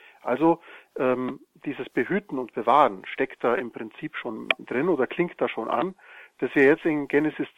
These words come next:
zwei, also in dem zweiten und älteren Schöpfungsbericht, also der ist nochmal vierhundert Jahre älter als der,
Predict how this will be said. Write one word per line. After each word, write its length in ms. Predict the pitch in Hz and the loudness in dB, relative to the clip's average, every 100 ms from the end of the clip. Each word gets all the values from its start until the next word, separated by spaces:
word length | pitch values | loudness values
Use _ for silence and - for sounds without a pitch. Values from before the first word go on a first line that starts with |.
| - | 6
zwei, 340 | 131 143 117 | 8 8 4
also 180 | 107 123 | -2 -6
in 120 | 131 | -6
dem 180 | 120 117 - | -8 -10 2
zweiten 460 | 117 160 - 120 110 _ _ _ _ | 4 4 2 -8 -8 _ _ _ _
und 320 | - 123 113 - 117 | -4 -4 -4 -4 8
älteren 480 | 147 170 127 104 98 | 8 8 4 2 -2
Schöpfungsbericht, 920 | 110 - 107 98 - 101 110 - - - | -8 -6 -8 -10 -12 -8 -8 -10 -16 -16
also 160 | - 98 | -16 -8
der 120 | 104 | -8
ist 80 | 107 | -6
nochmal 260 | 117 - 110 | -6 -6 -6
vierhundert 440 | 139 135 120 110 | -4 -4 -4 -4
Jahre 280 | 107 104 - | -4 -4 -4
älter 360 | 135 - 156 | -6 -2 0
als 160 | - 135 - | 0 -2 -4
der, 240 | 139 127 | -4 -4